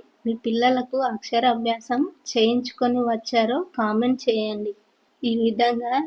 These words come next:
ఎంతో సులభంగా క్యారెట్ హల్వా తయారు చేసుకోవచ్చు. సరస్వతీ దేవి ఆశీస్సులతో అందరూ మంచి విజయం,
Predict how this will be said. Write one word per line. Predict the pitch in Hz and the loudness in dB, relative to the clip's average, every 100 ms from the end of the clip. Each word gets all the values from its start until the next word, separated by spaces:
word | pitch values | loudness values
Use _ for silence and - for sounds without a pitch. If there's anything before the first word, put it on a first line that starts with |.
| 262 | -2
ఎంతో | 220 220 247 247 | 0 2 2 0
సులభంగా | - 233 220 226 226 226 277 320 | -2 0 2 2 2 2 0 -2
క్యారెట్ | - 226 214 247 247 - | -8 -4 0 -2 -2 -4
హల్వా | 233 214 233 302 - | 0 2 0 -2 -2
తయారు | 220 220 226 262 | 0 0 0 -2
చేసుకోవచ్చు. | - 220 220 - - 220 208 208 208 269 359 - _ _ _ _ | 0 0 0 -4 -6 -4 -2 -4 -4 -4 -4 -6 _ _ _ _
సరస్వతీ | 214 214 226 - 262 269 | -4 -2 -2 0 -2 0
దేవి | 254 240 226 226 294 285 | 0 2 2 2 0 -2
ఆశీస్సులతో | 208 208 - 240 247 226 220 - 277 339 294 | -4 -4 -4 -2 0 -2 -2 0 0 -2 -6
అందరూ | 220 214 233 262 262 | -4 0 2 2 2
మంచి | 240 208 220 254 240 | -2 -4 -4 -2 0
విజయం, | 214 208 220 226 240 | -2 0 2 2 2